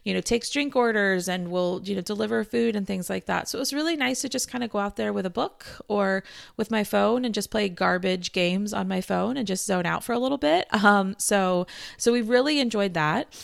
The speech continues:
We also spent some time on the spa. Uh, they have something called the Thermal Suite that you can purchase access to. I think Disney has something similar. I think it's called Rainforest something. I don't remember specifically,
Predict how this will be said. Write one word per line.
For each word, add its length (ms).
We 180
also 220
spent 220
some 140
time 260
on 100
the 100
spa. 800
Uh, 300
they 240
have 280
something 280
called 240
the 100
Thermal 460
Suite 380
that 140
you 120
can 180
purchase 520
access 540
to. 360
I 60
think 460
Disney 320
has 200
something 400
similar. 800
I 80
think 200
it's 100
called 340
Rainforest 840
something. 460
I 100
don't 160
remember 420
specifically, 800